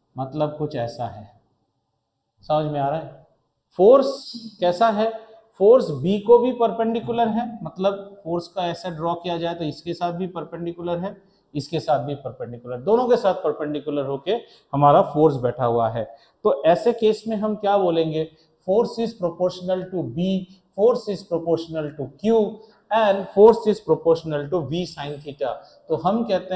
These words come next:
हैं force is proportional to Q V sin theta into B,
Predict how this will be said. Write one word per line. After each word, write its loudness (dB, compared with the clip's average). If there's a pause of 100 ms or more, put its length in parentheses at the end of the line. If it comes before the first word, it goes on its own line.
(120)
हैं -4 (500)
force 0
is -2
proportional -4
to -2 (240)
Q 2 (920)
V -4 (920)
sin -4
theta 0 (920)
into -2
B, 0